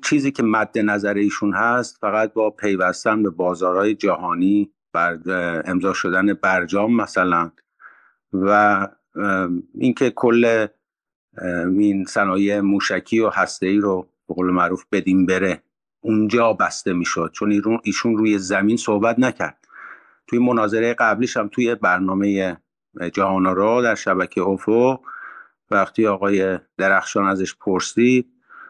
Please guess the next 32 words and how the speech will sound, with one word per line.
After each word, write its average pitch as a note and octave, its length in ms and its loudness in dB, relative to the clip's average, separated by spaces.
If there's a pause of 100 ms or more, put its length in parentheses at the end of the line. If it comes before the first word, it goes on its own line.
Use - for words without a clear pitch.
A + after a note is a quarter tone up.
(280)
که G#2 100 -10
خیلی B2+ 240 0
سوالای A#2+ 440 0
خوب C3 280 -2
کم C#3 240 2
پرسید G#2 400 0
آقای F#2+ 380 0 (200)
درخشان F#2 460 0
از F2+ 140 0
ایشون، A#2 400 0
گفت: A#2+ 220 -2
«این B2+ 140 2
سیستمی B2+ 460 -2
که B2+ 140 -2
تو - 100 -12
شما G2+ 320 0
دنبالش G#2 560 0
هستی F#2+ 400 -2
کجا B2 580 2 (440)
اجرا G#2+ 380 0
شده؟» F2+ 340 -2
گفت: A2 280 0
«هیچ B2+ 220 2
جا.» - 180 0 (920)
بعد A#2 200 2
از B2+ 140 2
اون C#3 80 0
طرف C3 280 2
به A#2+ 80 -6
شما A#2+ 260 -4
میگه A#2 300 0
که A#2+ 420 -2